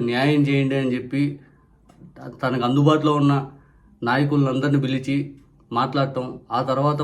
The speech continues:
పూర్తి స్థాయిలో దాడులు ఇలాంటివన్నీ జరుగుతున్నందుకు గవర్నర్ ఫిర్యాదు చేయండి అని చెప్పడం, తర్వాత దగ్గరికి వెళ్ళినటువంటి కార్యకర్తలను ప్రతి ఒక్కరితో కలవటం, ఇట్లా ఆయన ఓటమి పూర్తి స్థాయిలో ఓడిపోయిన తర్వాత ఆయన ఏం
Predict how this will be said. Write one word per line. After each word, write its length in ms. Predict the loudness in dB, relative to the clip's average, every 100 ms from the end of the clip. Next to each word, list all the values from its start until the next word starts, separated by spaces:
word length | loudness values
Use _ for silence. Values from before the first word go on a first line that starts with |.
| -4
పూర్తి 220 | -4 -4
స్థాయిలో 300 | -4 -2 0
దాడులు 500 | 0 0 2 4 4 2 0 -2
ఇలాంటివన్నీ 460 | -2 -2 0 0 0
జరుగుతున్నందుకు 560 | 0 -2 0 -2 -2 -2
గవర్నర్ 340 | -2 0 0 0
ఫిర్యాదు 360 | -4 -2 0
చేయండి 220 | -2 -2 -2
అని 100 | -2
చెప్పడం, 280 | -4 -6 -6 -8 -20 -20 -20 _ -2
తర్వాత 340 | 2 4 2 0 -2 -10 -18 -6
దగ్గరికి 300 | 0 2 4
వెళ్ళినటువంటి 400 | 4 2 2 0 0
కార్యకర్తలను 560 | 0 0 -2 -2 -4 -4
ప్రతి 200 | -6 -4 -6
ఒక్కరితో 360 | -4 -4 -2 -2 -2
కలవటం, 360 | -2 0 -2 -6 -10 -20 -20 _ 0
ఇట్లా 200 | 4 4 2
ఆయన 220 | 2 4 4 2 2
ఓటమి 340 | 2 4 2 2 0
పూర్తి 260 | -2 0 -2
స్థాయిలో 360 | 0 0 2 0 -2 -6 -16 _ _ _ _ _ _ _ -4
ఓడిపోయిన 440 | 0 2 6 6 4 2
తర్వాత 340 | 0 0 0
ఆయన 240 | 0 0 2
ఏం 140 | 0